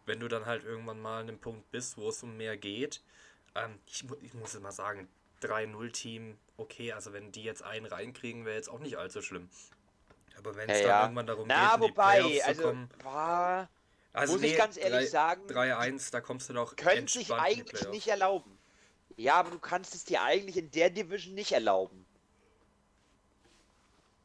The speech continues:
Speaker 2: Jetzt. Mit den
Speaker 1: Ja.
Speaker 2: Ko-, mit den erstarkten Colts.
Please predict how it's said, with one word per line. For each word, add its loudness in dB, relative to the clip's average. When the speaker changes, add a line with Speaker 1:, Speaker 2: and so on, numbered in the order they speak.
Speaker 2:
Jetzt. 0
Mit -6
den 4
Speaker 1:
Ja. 0
Speaker 2:
Ko-, 0
mit -2
den 2
erstarkten 2
Colts. -2